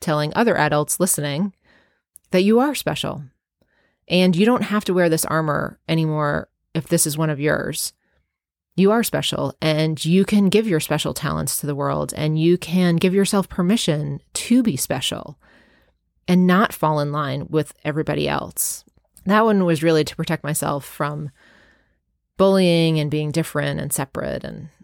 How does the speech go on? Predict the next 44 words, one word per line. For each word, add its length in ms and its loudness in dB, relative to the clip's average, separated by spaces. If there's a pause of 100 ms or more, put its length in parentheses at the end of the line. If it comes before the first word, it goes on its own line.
um, 440 -10
all 140 -2
of 80 -6
the 100 -12
things. 520 -10
So 600 2 (880)
there's 180 4
a 40 4
lot 340 2
there. 340 -8 (140)
There's 180 -2
kind 200 -2
of 60 0
a 60 2
lot 240 0
to 140 -6
unpack. 760 -10 (160)
And 100 4
I 60 6
hope 340 2 (260)
when 140 2
I 240 2 (120)
am 140 0
being 220 4
vulnerable 800 2
about 340 0
this 380 0
and 360 -2
when 140 0
I'm 200 0
saying 380 2
these 200 0
things, 320 -2
that 180 0
some 180 4
of 80 6
these 180 4
resonate 440 0
with 220 -6
you, 200 0
that 160 0
you 500 2 (100)
are 120 -4
saying, 500 0